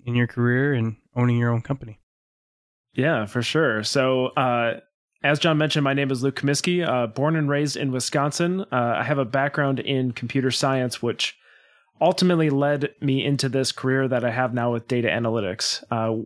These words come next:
Speaker 2: what I learned during college was that I didn't want to be building mobile apps in a cubicle all day, and I was definitely the most extroverted computer scientist in my class.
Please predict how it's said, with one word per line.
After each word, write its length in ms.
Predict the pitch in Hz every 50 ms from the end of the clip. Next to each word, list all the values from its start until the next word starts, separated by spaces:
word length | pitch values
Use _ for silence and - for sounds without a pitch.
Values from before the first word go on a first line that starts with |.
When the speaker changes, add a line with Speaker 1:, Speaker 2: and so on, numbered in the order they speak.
| -
Speaker 2:
what 240 | - 151 131 143 151
I 80 | 160 160
learned 240 | 151 156 156 151
during 200 | 135 143 139 131 123
college 400 | - - 135 135 135 131 120 117
was 200 | 120 120 113 104
that 360 | 120 117 117 117 - - - _ _ _ _ _ _ _ _ _ _ _ -
I 80 | - 127
didn't 200 | 123 156 160 170
want 140 | 156 160 156
to 40 | 147
be 120 | 139 135
building 340 | 117 143 143 143 143 135 127
mobile 280 | 127 127 139 135 151
apps 300 | 151 151 156 160 - -
in 80 | 139 120
a 60 | 113
cubicle 540 | 107 - 143 139 170 156 - 170 165 170 170
all 180 | - - 160 156
day, 320 | 160 160 175 196 196 190 - -
and 280 | - 127 123 120 120 113 -
I 60 | -
was 120 | 123 117 113
definitely 280 | - 139 - - 139
the 80 | 123 123
most 420 | 120 127 127 127 120 - - - _ _ -
extroverted 720 | 151 151 - - 156 127 127 135 127 127 127 120 107 113
computer 260 | - - 131 131 127
scientist 580 | 117 - 123 - 104 110 - 117 113 - - -
in 160 | - 135 123
my 120 | 110 101
class. 540 | 104 - - 120 110 98 98 104 - - -